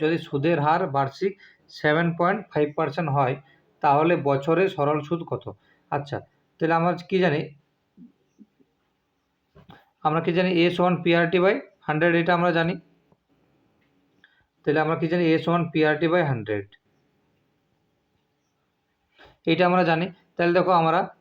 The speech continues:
এখান থেকে লিখতে পারি যে কী বলে, চার হাজার ছশো পঞ্চাশ টাকা ধার দেওয়া হয়, তাহলে আসলটা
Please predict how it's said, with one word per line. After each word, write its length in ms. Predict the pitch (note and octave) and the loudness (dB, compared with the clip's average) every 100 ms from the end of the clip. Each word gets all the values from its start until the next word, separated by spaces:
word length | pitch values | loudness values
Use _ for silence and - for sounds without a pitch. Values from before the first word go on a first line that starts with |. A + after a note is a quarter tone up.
| _ | _
এখান 180 | D#3+ D#3+ | -4 0
থেকে 140 | E3+ D#3+ | 2 2
লিখতে 200 | D3+ C#3+ | 0 0
পারি 220 | E3+ C#3+ - - _ _ _ _ _ _ | 0 2 -2 -6 _ _ _ _ _ _
যে 100 | D3 E3 | -6 -4
কী 100 | F#3 | 0
বলে, 140 | F#3+ F#3+ | 0 2
চার 160 | E3 D#3+ | 2 2
হাজার 200 | E3+ F#3 F3 | 2 2 0
ছশো 300 | E3 F#3+ G#3 - - | -2 0 -2 -2 -6
পঞ্চাশ 300 | E3 D3+ F3 | -6 -2 -2
টাকা 160 | E3+ F3 | 0 0
ধার 120 | C3+ B2+ | 0 -2
দেওয়া 140 | B2+ A2 | -2 -2
হয়, 120 | G#2 - _ _ | -4 -8 _ _
তাহলে 220 | D3+ C#3+ C3+ | 0 2 2
আসলটা 380 | D3+ E3 E3 | 0 0 0